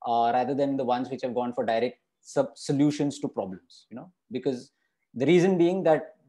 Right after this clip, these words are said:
uh, there is no direct solution to a problem which people don't think is a problem at all. A-, at least that's for the segment that, as I said, our bias kind of feels, right? Uh, and I think that slide from Anshul will definitely help convey that point. Okay, so this is from, uh,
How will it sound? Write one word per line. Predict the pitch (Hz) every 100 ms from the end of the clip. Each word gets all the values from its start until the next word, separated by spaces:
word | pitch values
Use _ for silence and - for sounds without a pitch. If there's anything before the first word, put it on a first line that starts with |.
| 120 -
uh, | 143
there | 131 156
is | 160 147
no | 165
direct | 135 135 139
solution | - 131 131 143 139
to | 139
a |
problem | 117 120 113 131 127
which | 131 - - _
people | 139 131 139
don't | 127 123
think | 135 123
is | 117
a |
problem | - 104 110
at | 101 -
all. | 90 -
A-, | 135 139
at | 131
least | 170
that's | 139 139 -
for | 156
the | 156
segment | 151 127 135 147
that, | 180 185 _ _ _ -
as | 127
I | 127
said, | 123 101
our | 131 139
bias | 123 123 123 120 - -
kind | 113 113
of | 110 101 - - _
feels, | 110 87 -
right? | 117 175 -
Uh, | 127 120 147
and | 135
I | 131
think | 135 131
that | 123 113
slide | - 123 123 117
from | 123 113 113 107 -
Anshul | 113 107 117
will | 110
definitely | 101 101 110 107 104
help | 104 113
convey | - 98 95
that | 87 90
point. | - - _ _ 185
Okay, | 180 120
so | 175
this | 156 185
is | 262
from, | - 226 220 -
uh, | 160 139 127 117